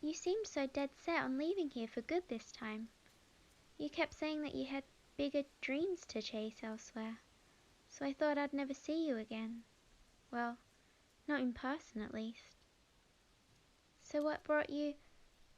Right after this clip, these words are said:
Hey, I asked you first. Well,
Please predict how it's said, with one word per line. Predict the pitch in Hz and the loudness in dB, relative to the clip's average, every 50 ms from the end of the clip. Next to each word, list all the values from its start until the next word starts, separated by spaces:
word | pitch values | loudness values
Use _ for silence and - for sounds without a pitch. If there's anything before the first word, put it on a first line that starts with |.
| - - - - - - - - - - - - | -20 -20 -20 -20 -20 -20 -20 -20 -20 -10 -4 -2
Hey, | 285 285 - - - 359 349 359 349 302 247 226 233 - - | 6 10 12 12 12 12 12 10 6 4 2 0 -2 0 2
I | - 220 247 277 | 2 4 4 4
asked | 320 349 370 359 - - - | 2 2 0 -2 0 2 4
you | 330 339 | 4 4
first. | - - 294 294 320 302 247 226 247 254 - - - - - - - - - - - - - - - - - - - - - - - - | 4 6 6 6 8 6 4 2 0 -4 -8 -12 -16 -20 -20 -20 -20 -20 -20 -20 -20 -20 -20 -20 -20 -20 -20 -20 -20 -20 -20 -20 -10 -4
Well, | 254 247 247 240 - - | -2 0 2 2 0 -2